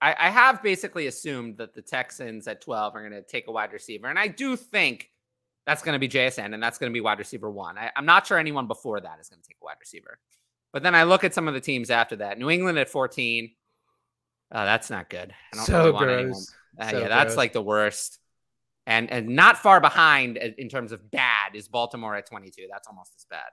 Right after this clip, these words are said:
Speaker 1: I don't,
Speaker 2: Agreed.
Speaker 1: I don't want, uh, not a fan. You know, I faded Rashad Bateman for that reason. Uh, was right. I said he was good, not great. Good players don't tend to beat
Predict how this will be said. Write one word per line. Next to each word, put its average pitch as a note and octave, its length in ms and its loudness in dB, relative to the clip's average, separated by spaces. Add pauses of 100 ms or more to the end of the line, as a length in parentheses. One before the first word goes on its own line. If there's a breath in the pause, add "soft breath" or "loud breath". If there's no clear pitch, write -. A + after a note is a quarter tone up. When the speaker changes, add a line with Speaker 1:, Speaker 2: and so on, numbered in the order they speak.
(840)
Speaker 1:
I - 40 -20
don't, F#2+ 160 -12
Speaker 2:
Agreed. G#2 180 -10
Speaker 1:
I G#2+ 60 -10
don't G2 220 -10
want, F#2 340 -6 (180)
uh, F2 400 -8 (380)
not D#3 240 8
a D3 60 8
fan. E2 320 0 (960)
You C#3 80 2
know, B2+ 80 8
I A#2 100 8
faded C#3 300 6
Rashad B2 360 4
Bateman A2 300 -2
for A#2 140 -8
that G2 200 0
reason. G2 440 -8 (680)
Uh, F#2+ 440 -6 (200)
was G#2+ 240 -6
right. B2+ 320 6
I G#2+ 60 -4
said A#2 180 -2
he A2+ 60 -4
was G#2 120 -6
good, A2+ 240 0
not G#2+ 220 0
great. F3 400 8 (400)
Good C3 220 -4
players A2+ 360 2
don't A2+ 220 -8
tend A2+ 200 -6
to A2 140 -6 (180)
beat D#3+ 280 2